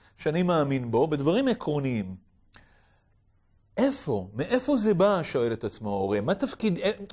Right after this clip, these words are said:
מה עושים? איך, איך, מי שטף לו את המוח? מי אשם?" אז קודם כל, קצת אשמים אנחנו, אני. כי באיזשהו מקום בסוגיות של השקפת עולם, אנחנו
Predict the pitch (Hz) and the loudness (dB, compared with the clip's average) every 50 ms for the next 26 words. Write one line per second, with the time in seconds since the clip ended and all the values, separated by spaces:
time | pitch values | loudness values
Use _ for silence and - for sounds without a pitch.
0 | _ - 135 175 269 349 294 - - 311 359 339 214 190 226 240 - - - 247 | _ -2 2 2 2 2 0 -2 -2 -2 -2 -2 -2 -2 -2 -4 -2 0 0 0
1 | 240 - - 208 294 - - 277 247 247 - 226 220 - 202 190 180 185 165 147 | 0 0 -4 -2 -2 2 4 2 4 4 2 0 0 2 2 2 2 2 0 0
2 | 151 147 123 101 - - - - - - 139 151 196 226 175 147 - - - 123 | 0 0 -2 -2 -4 -10 -20 -20 -16 -6 -2 0 0 0 0 -2 -4 -2 -2 -2
3 | 104 98 95 92 92 - _ _ _ _ _ - - _ _ _ _ _ _ _ | -4 -4 -6 -14 -16 -16 _ _ _ _ _ -20 -20 _ _ _ _ _ _ _
4 | _ _ _ - - 151 - - 311 311 330 294 269 240 196 - - 247 262 262 | _ _ _ -10 -8 -6 0 2 2 2 4 4 2 2 0 0 2 2 2 2
5 | 247 202 - - 170 175 190 196 190 190 208 226 220 220 - - 170 147 143 147 | 2 0 0 0 2 2 2 2 2 2 2 2 0 0 -2 -4 -4 -4 -2 -2
6 | 147 151 180 196 190 147 123 - _ _ _ _ _ _ _ _ _ _ _ _ | -2 0 0 0 0 -2 -4 -8 _ _ _ _ _ _ _ _ _ _ _ _
7 | _ - 233 208 233 262 302 330 320 302 - - 240 202 185 170 170 - 208 208 | _ -2 2 4 4 4 4 4 2 2 2 2 0 2 2 0 2 2 2 4
8 | 208 202 190 156 143 139 - - 165 139 127 131 135 156 180 180 - 156 135 131 | 4 2 2 2 0 0 0 -2 -4 0 2 4 4 4 2 0 -2 -2 -2 -2
9 | - - 131 120 - 156 147 - 123 117 123 135 139 139 139 143 147 - - 123 | -4 -2 -4 -2 -2 -4 -4 -2 -2 0 0 0 0 -2 -4 -6 -10 -12 -12 -8
10 | 123 143 151 151 - - - 156 151 151 151 | -6 -4 -4 -4 -6 -8 -8 -6 -4 -4 -6